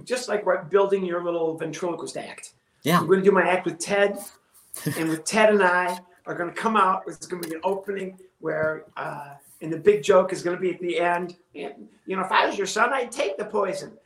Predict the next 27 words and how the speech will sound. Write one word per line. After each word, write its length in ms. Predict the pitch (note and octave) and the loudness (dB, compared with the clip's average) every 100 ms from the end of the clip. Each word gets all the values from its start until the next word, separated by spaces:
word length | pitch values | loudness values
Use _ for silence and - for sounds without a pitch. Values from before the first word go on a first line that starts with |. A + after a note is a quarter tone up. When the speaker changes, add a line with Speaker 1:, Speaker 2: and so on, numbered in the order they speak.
| _ - | _ -4
Speaker 1:
"Yeah, 220 | A#3+ B3 | 0 0
thank 80 | A#3 | 2
Speaker 2:
Yeah. 200 | A3+ F2 | 2 2
Speaker 1:
you, 80 | F4 | 0
everybody, 320 | B3+ A#3+ C4 A3 | -2 -2 -4 -2
and 120 | G3 | 0
good 180 | - - | 0 2
night." 180 | G3+ F#3 | 0 2
And, 220 | - - | 0 0
uh, 100 | G#3 - | -4 -4
you 80 | - | -8
put 140 | - G#3+ | -6 -4
it 80 | F#3 | 0
back 140 | F#3 E3 | -2 -4
in 80 | |
the 40 | D3+ | -8
bag. 160 | D#3+ D#3 _ _ | -8 -10 _ _
So 240 | - G3+ F#3+ - | -4 -2 -2 -8
it, 140 | F3 | -6
there's 180 | F3+ - | -6 -4
gonna 180 | F#3+ F#3+ | -4 -4
be 80 | |
the 80 | F#3 | -6
beginning 520 | D#3+ F#3 G#3+ G#3+ G#3 | -8 -4 2 6 6
and 100 | F#3 | 4
the 60 | E3+ | 0
middle. 200 | F3+ F#3 | -4 -4